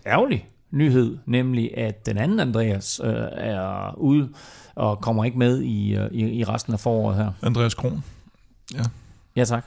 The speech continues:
Speaker 1: Vil du sætte nogle flere ord på det?
Speaker 2: Øh, ikke ud over hans efternavn. Nej, jo, ud over, nej, det var jo,
Speaker 1: <laughs>
Speaker 2: vi har jo talt om, at han både har haft noget lidt, øh, lidt rygproblemer og noget, der han har døjet med fra, fra tidligere, øh, sæsoner.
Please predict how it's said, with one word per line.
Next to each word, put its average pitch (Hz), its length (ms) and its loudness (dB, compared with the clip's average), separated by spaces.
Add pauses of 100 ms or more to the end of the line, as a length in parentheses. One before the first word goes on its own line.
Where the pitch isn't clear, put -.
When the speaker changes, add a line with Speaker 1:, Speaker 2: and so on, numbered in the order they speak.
(140)
Speaker 1:
Vil 120 120 -2
du 110 200 0
sætte 113 160 -2
nogle 107 120 0
flere 120 140 2
ord 120 160 2
på 117 120 0
det? 117 80 -2 (640)
Speaker 2:
Øh, 120 560 8
ikke 156 140 4
ud 151 60 4
over 131 120 2
hans - 180 -4
efternavn. - 480 -4 (280)
Nej, 123 200 10
jo, 135 140 10
ud 139 260 8
over, 135 220 8
nej, 135 240 12
det 139 140 6
var 135 160 12
jo, 123 200 8 (160)
Speaker 1:
<laughs> - 260 -8
Speaker 2:
vi 123 60 2
har 120 100 8
jo 123 80 10
talt 120 280 4
om, 113 160 2
at 120 80 4
han 117 120 2
både 117 240 4
har 113 80 4
haft 110 200 -2
noget 113 400 0
lidt, 120 260 -6
øh, 113 300 -2
lidt 117 220 -6
rygproblemer 113 480 0
og 110 160 2
noget, 110 200 0
der 110 320 0
han 120 280 -2
har 107 80 0
døjet 110 300 2
med 113 160 0
fra, 110 380 -2
fra 117 240 -4
tidligere, 117 580 -2 (200)
øh, 110 260 -4 (240)
sæsoner. 123 1000 -2